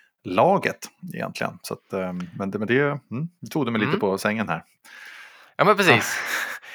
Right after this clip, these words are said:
Speaker 2: Ja, men det, det är en bra fråga. Så, eh, eller, eh, en bra förklaring tycker jag. Alltså jaget och laget, och så kommer Viva Engage ovanpå det, som kanske är för den stora, ännu större gruppen inom verksamheten. Så jag jobbar med, med någon väldigt stora kunder där man har hundrafemtiotusen anställda. Så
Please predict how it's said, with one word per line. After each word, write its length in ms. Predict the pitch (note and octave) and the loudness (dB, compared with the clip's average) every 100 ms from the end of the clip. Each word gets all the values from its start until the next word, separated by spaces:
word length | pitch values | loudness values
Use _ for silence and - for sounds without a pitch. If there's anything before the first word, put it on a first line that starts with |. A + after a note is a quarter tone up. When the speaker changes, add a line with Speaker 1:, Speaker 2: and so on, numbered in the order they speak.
| - - | -18 6
Speaker 2:
Ja, 120 | D3+ | 8
men 80 | G3+ | 10
det, 240 | G#3+ E3 | 10 10
det 60 | E3+ | 8
är 40 | |
en 40 | A3 | 6
bra 200 | G#3 A3 | 4 2
fråga. 360 | G#3 G3+ - | 0 0 -2
Så, 100 | - | -4
eh, 540 | D#3 A2 - A#2 A#2 G#2+ | -6 -8 -2 0 2 4
eller, 140 | B2 | 6
eh, 320 | A#2 A#2+ B2 A#2+ | 6 6 2 -2
en 60 | - | 2
bra 180 | C#3 E3 | 2 2
förklaring 360 | - C3 A3 | 2 0 0
tycker 240 | - A#2 A2 | -4 -6 -4
jag. 140 | G#2+ | -4
Alltså 220 | G#2 - | -6 -6
jaget 480 | A#2 D#3 E3+ D#3+ D#3+ | -2 0 0 -4 -6
och 120 | - | 0
laget, 500 | G#2+ F#2 F2 G#2+ - - | 2 4 2 -4 -8 -10
och 100 | A2+ | -8
så 100 | C#3+ | -4
kommer 380 | - C3 A2+ A2 - | 0 2 2 -2 -2
Viva 240 | A2+ G#2+ | -2 0
Engage 400 | G2+ A2+ G#2 - - | 4 4 2 0 -2
ovanpå 360 | G#2+ G2 G#2 | -2 -2 -4
det, 320 | A2+ D#3 F2+ A2 - | -4 -4 -8 -16 -12
som 300 | - G#2+ F#2+ - | -6 -6 -6 -6
kanske 260 | G#2 - | -6 -4
är 180 | G2+ F#2+ | -2 -2
för 360 | F#2 G#2 F#2 - | -2 0 0 -2
den 220 | B2 G#2 | -8 -8
stora, 680 | F#2 - - B2 _ A2+ C#3+ - _ _ - - - - - _ | -6 -8 -6 -6 _ -6 -6 -6 _ _ -20 -20 -20 -20 -20 _
ännu 220 | D#3+ G3+ | 4 4
större 260 | - B2+ G2 | 8 6 6
gruppen 380 | G2 - - F#2+ _ _ _ _ _ _ _ _ _ _ - | 0 -8 -12 -16 _ _ _ _ _ _ _ _ _ _ -10
inom 480 | G2+ F#2 F#2 F2+ F#2 | -8 -4 -4 -4 -10
verksamheten. 880 | G2 F#2+ F2 - F#2+ - G#2 A2 | -6 -4 -4 -6 -16 -16 -18 -16
Så 120 | - | -6
jag 180 | G#2+ A2 | -2 -2
jobbar 220 | G#2 G2 | -2 -4
med, 340 | F#2 F#2 G2 F#2+ | -4 -6 -8 -12
med 420 | A#2+ G2 F#2+ G2 G2 | -12 -8 -8 -8 -10
någon 240 | G2+ F#2 | -10 -4
väldigt 340 | G#2+ F#2+ G#2+ C#3+ | -2 0 0 -2
stora 240 | A#2 F2+ | -2 -2
kunder 360 | - F#2+ E2+ G#2 | 0 -2 -2 -4
där 100 | G2+ | -4
man 140 | F2+ | -4
har 120 | F#2+ | -6
hundrafemtiotusen 840 | G2 F#2 F#2 B2+ C3 A#2+ A#2 G#2+ G#2 | -8 -8 -2 -2 -2 -6 -8 -8 -10
anställda. 340 | G2 A2 G2+ | -8 -8 -6
Så 160 | G#2 | -8